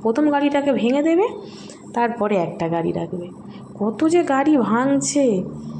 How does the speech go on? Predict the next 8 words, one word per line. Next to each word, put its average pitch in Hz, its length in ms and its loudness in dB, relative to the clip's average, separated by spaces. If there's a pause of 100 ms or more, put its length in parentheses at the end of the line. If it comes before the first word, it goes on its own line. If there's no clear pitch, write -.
(380)
আহ, 185 260 -4 (560)
কী 220 160 2
আর 202 200 2
বলবো। 180 440 0 (1500)
যাই 214 360 2
হোক, 277 220 0
আজকের 208 460 -2
এই 294 260 2